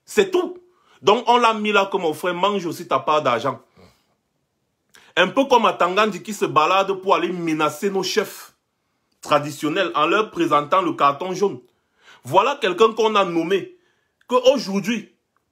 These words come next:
il peut être ce qu'il est et demain, il n'est rien. Parce qu'on a dit, bon, aujourd'hui, tu n'es plus ministre, rentre à la maison et il n'est plus rien. C'est ça le hic avec les personnes qu'on a nommées. C'est-à-dire, aujourd'hui, il te parle en tant que ministre, demain, on le change, on dit, bon, remaniement ministériel, toi, rentre au quartier.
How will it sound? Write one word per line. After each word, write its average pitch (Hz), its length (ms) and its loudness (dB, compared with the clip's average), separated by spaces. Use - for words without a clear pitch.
il 247 160 -4
peut 240 120 4
être 226 220 0
ce 208 120 -2
qu'il 202 260 0
est 190 160 0
et - 20 -2
demain, 180 340 4
il 220 80 -2
n'est 208 140 2
rien. 185 300 -2
Parce 160 180 0
qu'on 220 220 2
a 196 80 4
dit, 196 100 -6
bon, 170 180 -2
aujourd'hui, 190 300 0
tu 196 100 -12
n'es 185 100 -6
plus 180 140 -10
ministre, 165 300 -6
rentre 170 260 0
à 165 60 2
la 147 80 2
maison 135 320 -4
et 165 100 2
il 220 80 -2
n'est 214 100 0
plus 185 180 -8
rien. 170 280 -4
C'est 165 160 -6
ça 226 220 4
le 330 200 -6
hic 214 200 -8
avec 185 240 0
les 160 100 2
personnes 151 340 0
qu'on 185 160 0
a 160 80 4
nommées. 147 240 -2
C'est-à-dire, 220 400 0
aujourd'hui, 202 380 0
il - 60 -6
te 330 60 -2
parle 294 300 4
en - 100 0
tant 190 160 -2
que 196 100 -6
ministre, 170 420 -6
demain, 196 560 2
on 202 100 6
le 196 100 2
change, 175 320 2
on 190 60 0
dit, 190 100 -4
bon, 151 220 -2
remaniement 170 480 0
ministériel, 151 480 -4
toi, 175 160 4
rentre 175 260 0
au 170 100 -2
quartier. 135 460 -2